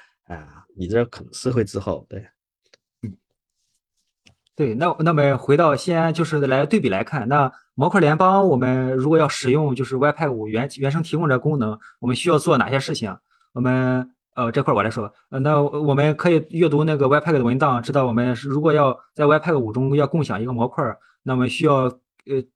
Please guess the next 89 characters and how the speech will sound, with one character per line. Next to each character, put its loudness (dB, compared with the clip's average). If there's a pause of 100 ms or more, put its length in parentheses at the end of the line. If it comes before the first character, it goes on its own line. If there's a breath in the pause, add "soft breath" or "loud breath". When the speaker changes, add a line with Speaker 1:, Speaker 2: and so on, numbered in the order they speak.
Speaker 2:
去 -2
在 0
那 0
个 0
模 2
块 0
儿 2
中 0
进 -6
行 0
设 0
置， -6
我 -6
们 -4 (120)
规 -2
定 -2
一 -4
些， 0 (240 soft breath)
呃， -6
就 -8
是 -4
模 0
块 0
儿 -2
的 0
打-， -2 (140)
那 -4
个 -4
J 0
S -2
产 -8
物 -2
的 -2
名 -4
字， -4
name， -4 (220 loud breath)
然 -2
后 0
我 0
们 -2
会， 2
可 -6
能 0
会 2
expose -2
暴 0
露 2
一 0
些 0
对 0
应 0
的 -2
模 -2
块 -8
儿， -10 (200 soft breath)
这 0
个 4
模 2
块 2
儿 2
有 0
可 -4
能 -2
是 -4
J 0
S、 -2
T -4
S， -4
或 -2
者 -2
说， -2 (260 loud breath)
呃， -4
咱 -2
是 -4
Vue 2
项 0
目 0
就 -2
是 0
Vue 4
组 -8
件， -8
React 0
的 -2
话 -2
就 -2
React -4
组 -8
件， -14